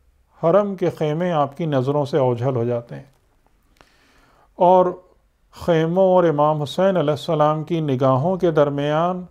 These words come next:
اشقیاء وہ فوجی آ جاتے ہیں۔ امام حسین علیہ السلام اس منظر کو برداشت نہ کر پائے۔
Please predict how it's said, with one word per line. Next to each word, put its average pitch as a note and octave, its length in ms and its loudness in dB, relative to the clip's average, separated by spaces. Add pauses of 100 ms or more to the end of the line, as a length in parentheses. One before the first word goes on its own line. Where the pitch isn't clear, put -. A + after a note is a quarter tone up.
(140)
اشقیاء D#3 720 0 (800)
وہ D#3 80 0
فوجی C#3 480 -2
آ B2+ 100 -2
جاتے C3 340 -10
ہیں۔ C#3 100 -14 (1040)
امام E3 460 2
حسین F3 560 0
علیہ E3+ 140 0
السلام E3+ 600 0
اس F#3 180 -6
منظر D#3 380 0
کو F#3 180 0
برداشت D3+ 600 0
نہ G3 80 -2
کر F#3+ 260 2
پائے۔ C3 420 0